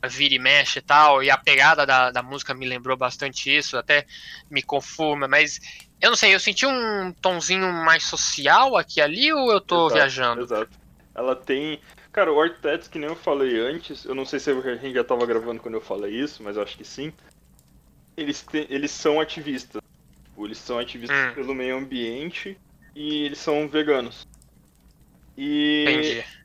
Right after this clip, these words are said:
Speaker 2: nessa música eles botam, tipo, o dedo na ferida. Eles começam com,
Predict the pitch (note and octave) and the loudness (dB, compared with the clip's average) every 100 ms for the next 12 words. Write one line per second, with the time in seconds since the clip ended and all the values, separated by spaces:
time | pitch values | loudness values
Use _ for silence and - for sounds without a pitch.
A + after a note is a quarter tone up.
0 | _ D3+ D#3+ F#3+ G#3 F3+ D#3+ E3+ F#3 F3+ | _ -4 -4 0 -2 0 2 2 0 -8
1 | - F3+ E3 E3 - - _ _ - D3 | -2 0 0 -2 -6 -12 _ _ 0 2
2 | D#3 D#3+ F3 D#3+ - - D3+ C3+ C#3+ D3 | 2 0 -6 -8 -8 -14 -12 -4 -4 -2
3 | D3 C#3+ - D3 C3 B2 A#2+ A#2+ - C3+ | -2 -4 -6 -4 -4 -2 -4 -4 -2 0
4 | B2+ C#3 - C#3 - C3+ C3+ C3 A#2+ | 2 0 -2 -10 -6 -8 -8 -12 -16